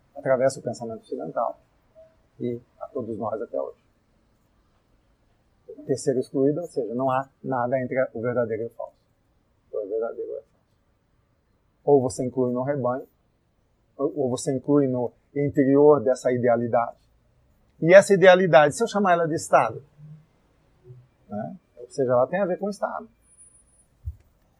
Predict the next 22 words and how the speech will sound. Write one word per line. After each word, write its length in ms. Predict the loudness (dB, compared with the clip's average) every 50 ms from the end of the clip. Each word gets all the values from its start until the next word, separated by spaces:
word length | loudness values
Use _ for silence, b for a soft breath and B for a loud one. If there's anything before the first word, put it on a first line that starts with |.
| _ _ _ _ _ _ _ _ _ _ _ -4
É... 800 | 0 0 2 2 2 2 0 0 0 0 -2 -4 -4 -6 -8 -12 -14 _ _ _ _ _ _ _ _ _ _ _ _ _ _
o 120 | 2 2 2
Estado 360 | 2 4 2 2 2 2 0
quer 100 | 0 -2
incluir 420 | 0 0 0 0 2 0 0 -2 -6 _ _ _ -20 -6 0
tudo 280 | 2 4 4 4 2
no, 260 | 0 0 0 -2 -2 -4
no 180 | -4 -6 -6
seu 200 | -2 -2 -2 -2
interior. 400 | 0 -2 -4 -4 -4 -4 -6 -8 -14 _ _ _ _ _ _ _ _ _ _ _ _ -20 -6 -2
Ele 120 | 0 0 2
não 160 | 2 0 0
quer 360 | 2 4 4 4 4 2 -2 _ _ _ _ _ _ -6
excluir. 400 | -6 -6 -4 -4 -4 -4 -4 -6 -8 -10 -14 -14 -16 _ _ _ _ _ _ -8 -6
Ele 140 | -4 -4
só 180 | 2 4 6 6
exclui 480 | 6 4 0 -2 -2 0 0 0 -2 -6 -12 -20 _ _ _ _ _ _ _ _ _ _ _ _ _ _ _ _ _ _ _ _ _ _
se 120 | -2 0
ele 100 | 0 0
não 80 | 0 -2
tiver 220 | -2 0 2 2
saída. 320 | 2 2 0 -2 -2 -4